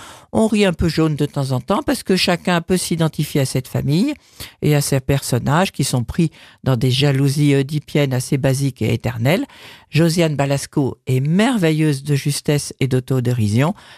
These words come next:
C'est vraiment elle qui fait le film, avec des dialogues et des réparties qui fusent. C'est bien enlevé, c'est drôle, c'est grinçant, avec même des séquences émotions. Bah, écoutez, on passe un très bon moment, c'est pas inoubliable,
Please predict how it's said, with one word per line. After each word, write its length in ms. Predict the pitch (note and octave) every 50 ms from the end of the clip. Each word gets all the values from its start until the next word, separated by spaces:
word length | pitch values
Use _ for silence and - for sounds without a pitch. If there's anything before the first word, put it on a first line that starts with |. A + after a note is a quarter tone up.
| - -
C'est 160 | - - C3+
vraiment 480 | B2+ D3+ D#3+ E3+ E3+ E3+ E3+ D#3+ D#3 D#3
elle 240 | D#3 D3 C3+ - - _
qui 140 | - C#4 C4+
fait 180 | - - D#3
le 80 | B2 -
film, 340 | - - E3 F3+ G3 G3+ G#3+ - _ _ - - - _ -
avec 300 | - F#3 F#3 G3+ G3 F#3
des 140 | F3 F#3+ F#3
dialogues 540 | E3 E3 D#3 C#3+ C#3+ D#3 F3 F#3 F3+ - - -
et 120 | G#3+ G3+
des 100 | F3+ F#3
réparties 540 | - G3 E3+ - D#3 C#3 - - - D#3 -
qui 160 | - C3+ B2+
fusent. 460 | - - - E3+ F3+ G3 F#3+ G#3+ G3 - - - - - - - - - _ -
C'est 180 | - - D#4 A3
bien 240 | E3+ E3+ F3 D#3
enlevé, 320 | D3 B2 G#2+ A2+ C#3 D#3+ G3
c'est 180 | - - C#4
drôle, 300 | D#3 - A#2 G#2+ A2 D3
c'est 180 | - - D3+ C#3+
grinçant, 640 | A2+ B2 A2+ G#2+ - - - D3 E3+ F#3+ G3 F#3+ F3+
avec 400 | D#3 C3 A#2+ C3 C3 - - -
même 280 | A2+ A2+ B2 A#2+ A#2
des 120 | - B2 B2+
séquences 480 | - - D3 C#3+ - - C3+ C3 -
émotions. 480 | C3 G#2 G2+ G#2 A2+ - - D3+ F3+ - - - - - - - - -
Bah, 100 | - - -
écoutez, 320 | - - B2+ - - - -
on 80 | C3+ C#3+
passe 260 | - F3 C#3+ - -
un 80 | G#2+
très 260 | - - - - A#3+ G#3+
bon 140 | A3+ G3+
moment, 420 | C#3+ C#3 C3 C3+ D3 E3 G#3 C4+ C4+
c'est 240 | - - D#3+ C#3+ -
pas 160 | - F#3+ G#3
inoubliable, 680 | G#3+ G#3 G#3 F3+ F#3 G#3 G3+ G#3+ A3 A#3 B3 C#4+